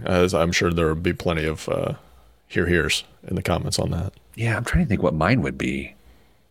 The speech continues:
Speaker 2: Doctor's not good.
Speaker 1: Attorney.
Speaker 2: For you?
Speaker 1: Probably.
Speaker 2: Really?
Speaker 1: Yeah. I, I couldn't, I couldn't do a trial. I'd think too much. I couldn't, I couldn't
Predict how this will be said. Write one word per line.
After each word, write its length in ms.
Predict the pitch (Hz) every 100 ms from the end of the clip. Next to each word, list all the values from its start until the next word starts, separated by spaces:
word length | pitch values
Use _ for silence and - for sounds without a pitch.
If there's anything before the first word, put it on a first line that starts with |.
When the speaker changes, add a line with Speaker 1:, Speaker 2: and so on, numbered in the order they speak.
| _ -
Speaker 2:
Doctor's 420 | 143 156 92 69
not 220 | 62 64
good. 260 | 55 60 - - _ _ _ _ _ _ _ _ _ _ _ _ _ _ _ - _ - _ _ _
Speaker 1:
Attorney. 440 | 107 - 95 92 85 _ _ _ _ _ _ _ _ -
Speaker 2:
For 60 |
you? 320 | 107 101 143 151 - -
Speaker 1:
Probably. 500 | 107 92 82 90 92 95
Speaker 2:
Really? 500 | - 196 294 370 339 - _ -
Speaker 1:
Yeah. 280 | 123 135 127 _ - - - - - - _ _ _ - - - -
I, 180 | 143 135
I 100 | 131
couldn't, 280 | 196 143 143
I 80 | 208
couldn't 220 | 294 139
do 140 | 101
a 40 | 76
trial. 520 | - - - 143 -
I'd 160 | 185 135
think 200 | - 233
too 100 | -
much. 280 | 82 - -
I 40 | -
couldn't, 340 | 208 147 - -
I 60 |
couldn't 320 | - 208 82